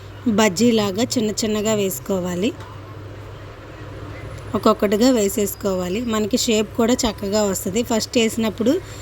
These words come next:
తోకల్లాగా ఉంటాయి కానీ తర్వాత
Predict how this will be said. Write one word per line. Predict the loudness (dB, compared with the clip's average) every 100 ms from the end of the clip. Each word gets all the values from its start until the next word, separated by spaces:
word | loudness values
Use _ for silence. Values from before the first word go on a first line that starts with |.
| -14 0
తోకల్లాగా | 2 4 4 4 2 2 2
ఉంటాయి | 2 2 0
కానీ | 0 0 -2 -4 -12 -18 -16 -2
తర్వాత | 2 4 2 2 0